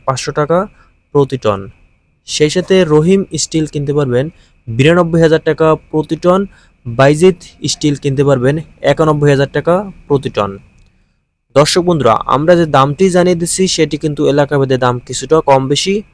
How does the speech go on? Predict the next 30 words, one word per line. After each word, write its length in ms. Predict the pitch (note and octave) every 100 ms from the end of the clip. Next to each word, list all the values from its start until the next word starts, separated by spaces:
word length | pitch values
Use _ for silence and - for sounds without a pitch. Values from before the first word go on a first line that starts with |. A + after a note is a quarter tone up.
| -
হতে 200 | C3 A#2+
পারে, 180 | G#2+ G2+ - _ _ _ _ _ -
কারণ 280 | C3+ D#3+ F3+ F#3 _ _ _
এক 160 | - D3
একটা 260 | F#3 - F#3 - D3+
অঞ্চলের 480 | D#3 D#3+ E3+ C3 D#3 - - D#3
এক 80 | D#3
এক 140 | F3+ F#3
রকম 260 | F3 F#3 F#3
টা-, 180 | E3 D3+ _ _ _ _ _
এক 160 | - D3
এক 120 | F3 F3
রকম 260 | E3+ F#3 F#3
ট্রান্সপোর্ট 480 | - D#3 D3+ - F3 -
খরচ 260 | E3 F3+ F#3+ -
হয়ে 180 | - B2+
থাকে। 280 | B2 A2+ G#2+ C3 _ _ _ _ _ _ _ C3+
তো 40 | C3
সেই 240 | - E3+ F#3+ E3
হিসাবে 440 | E3 F3+ E3 C#3+ D#3+ F#3 _ _ _ _ _ _ _ _ -
রড 220 | C3+ E3 - D#3
কোম্পানিগুলো 540 | D3 D#3+ E3 D3+ C#3 D#3+ C#3+
দাম 160 | C3 D3 D3+ -
নির্ধারণ 440 | C#3 C3+ D#3+ D#3+ D3+
করে 160 | C3 C#3+ D3+
কিছুটা 320 | D#3 D3+ D3+ D#3
কম 120 | C#3 C#3
বেশি 260 | D3 - G3 G3 _ -
হয়ে 200 | B2+ A#2+
থাকে। 220 | A2+ G#2+